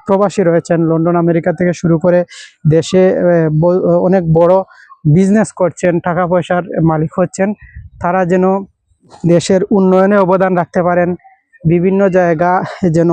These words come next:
সুন্দর করে তোলেন, যেগুলো, এ, ইনকামের দিকে গুরুত্ব না দিয়ে মানুষের আনন্দ, নিরাপত্তা এবং মানসিক চাপ কমানোর জন্য যে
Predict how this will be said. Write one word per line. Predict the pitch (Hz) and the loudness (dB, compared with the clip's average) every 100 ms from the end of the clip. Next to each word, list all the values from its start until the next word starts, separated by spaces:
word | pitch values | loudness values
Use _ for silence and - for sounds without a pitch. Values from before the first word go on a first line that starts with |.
| 175 170 - - _ _ - | 0 -4 -10 -20 _ _ -12
সুন্দর | - 190 175 196 208 | -2 0 2 0 0
করে | 202 190 | 0 0
তোলেন, | 175 170 165 160 | 0 0 0 0
যেগুলো, | 165 160 175 190 185 - _ _ _ - | -2 0 0 0 -2 -10 _ _ _ -4
এ, | 165 170 | 0 2
ইনকামের | 202 202 214 208 208 | 2 0 0 0 0
দিকে | 202 208 208 208 139 - - | 0 0 0 0 -4 -8 -2
গুরুত্ব | 170 175 - 196 | 0 0 0 -2
না | 175 170 | 0 0
দিয়ে | 165 175 | 0 0
মানুষের | 165 165 - 190 - | 0 -2 -2 -4 -2
আনন্দ, | 170 165 165 165 180 190 | -2 0 0 0 0 2
নিরাপত্তা | 185 165 151 170 147 - 175 170 - - _ _ | 0 0 -2 -6 -6 -4 -4 -4 -10 -20 _ _
এবং | 180 156 165 170 | -4 0 0 0
মানসিক | 165 165 - 185 - | 0 -2 -2 -6 -6
চাপ | 180 180 - | -6 -6 -4
কমানোর | 180 170 170 156 | -4 -2 -2 -2
জন্য | 165 165 165 160 _ - _ _ | -2 0 -2 -4 _ -20 _ _
যে | 151 160 | 0 2